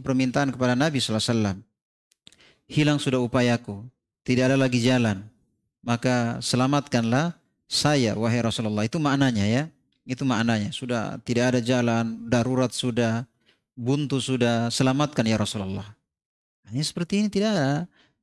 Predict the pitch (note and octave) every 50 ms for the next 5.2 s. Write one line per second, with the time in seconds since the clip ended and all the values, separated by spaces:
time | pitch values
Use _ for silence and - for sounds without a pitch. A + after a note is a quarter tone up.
0 | _ C#3 C#3 C#3 C#3 C3+ C3+ C3+ C3 C3 C3 D3+ D#3+ - - C#3 C3 A#2+ - -
1 | C#3 C3 C3 G#2+ A#2 A#2 A#2 A#2 C3+ E3+ G#3 A3 - _ _ _ _ _ _ _
2 | - C3+ B2+ C#3 C#3+ B2 - B2 G#2+ A2+ B2+ C3 B2+ A#2 G#2+ A2 B2 E3 F#3+ G#3+
3 | _ _ _ _ _ _ _ _ _ - B2+ A#2 - A2+ G2+ G#2+ G#2 G2 F#2+ F#2+
4 | G2 G#2 A2+ - - _ _ _ _ _ _ _ _ _ _ _ - B2 A#2+ A#2
5 | G#2+ G2+ -